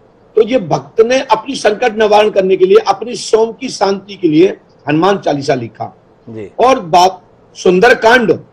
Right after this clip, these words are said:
Speaker 1: रामचरितमानस में तुलसीदास जी बाबा ने लिखा,
Speaker 2: जी।
Speaker 1: लेकिन उसके पहले जो वाल्मीकि सुंदरकांड है
Speaker 2: जी।
Speaker 1: तो वाल्मीकि सुंदरकांड का जो महत्व है वो अलग है, क्योंकि वो देवताओं की पद्धति है, देवताओं की भाषा है, संस्कृत।
Speaker 2: जी। जी।
Speaker 1: और हमारी अवधि भाषा है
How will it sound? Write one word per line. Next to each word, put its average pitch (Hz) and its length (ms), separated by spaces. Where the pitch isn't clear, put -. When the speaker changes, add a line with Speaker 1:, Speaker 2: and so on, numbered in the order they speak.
Speaker 1:
रामचरितमानस 220 760
में 233 180
तुलसीदास 214 320
जी 190 100
बाबा 220 200
ने 226 80
लिखा, - 440
Speaker 2:
जी। 135 120
Speaker 1:
लेकिन 247 220
उसके - 320
पहले 226 280
जो 220 120
वाल्मीकि 202 600
सुंदरकांड 220 640
है 143 320
Speaker 2:
जी। 135 200
Speaker 1:
तो 190 100
वाल्मीकि 208 500
सुंदरकांड 226 540
का 240 80
जो 233 120
महत्व 214 420
है 233 340
वो 240 80
अलग 262 360
है, 214 60
क्योंकि 220 260
वो 226 60
देवताओं 233 520
की 262 180
पद्धति 220 500
है, - 160
देवताओं 214 360
की 240 120
भाषा 151 360
है, 160 300
संस्कृत। 196 520
Speaker 2:
जी। 120 40
जी। 135 540
Speaker 1:
और 247 100
हमारी 190 380
अवधि 202 380
भाषा 220 320
है 208 420